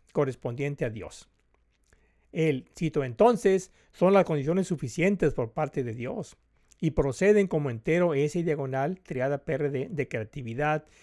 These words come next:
de este versículo seis seis. Esto indica que la puesta en escena de Paradiso está en su sitio.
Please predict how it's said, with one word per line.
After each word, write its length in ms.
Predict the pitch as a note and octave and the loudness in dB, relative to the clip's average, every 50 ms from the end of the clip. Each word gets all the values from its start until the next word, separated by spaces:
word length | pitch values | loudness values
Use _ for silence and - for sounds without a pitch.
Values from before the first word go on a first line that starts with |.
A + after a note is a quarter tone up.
| - - - _ _ | -20 -20 -20 _ _
de 280 | B2 A#2+ C#3 C#3 D3 | -2 0 2 4 4
este 200 | D3 - - D#3+ | 2 2 0 0
versículo 480 | C#3 C#3 A#2 - D#3 - - E3+ D3+ C3+ | 0 0 -2 -4 -8 -6 -4 -4 -4 -4
seis 280 | - - A#2+ B2 B2+ | -6 -6 -8 -8 -8
seis. 400 | - - - - - - - - - _ _ _ - _ _ _ _ | -10 -12 -12 -12 -12 -16 -18 -18 -20 _ _ _ -20 _ _ _ _
Esto 260 | - G3 G#3+ G#3+ - | 2 2 2 4 2
indica 360 | G3+ F3+ D3 F3+ F3 F#3+ E3+ - | 2 2 2 0 2 2 2 2
que 100 | - C#3+ | 2 0
la 180 | B2 G2+ - | -2 -2 -2
puesta 300 | - D3 F3 E3+ - F#3+ | -2 -4 -4 -2 -2 -2
en 80 | F3+ F3+ | 0 0
escena 480 | F3 - - F#3 F3 E3+ E3 E3+ E3 | 0 -2 -2 -2 -2 0 -2 -2 -4
de 180 | D3+ C3+ C#3 C3 | -2 -2 -2 -4
Paradiso 800 | - _ - A#2+ A#2 A2+ G#2+ G#2+ C3+ D#3+ F3+ E3+ - G3 F3 D3+ | -4 _ -4 -4 -4 -4 -6 -6 -4 -4 -4 0 0 0 0 0
está 260 | B2 - - E3 D#3 | -2 -2 -4 -4 -4
en 80 | D#3 | -2
su 100 | - D#3 | -4 -6
sitio. 540 | C3 - F#3 G3 - A#3 A3 F#3 B2+ - - | -6 -6 -6 -4 2 2 2 4 2 -2 -8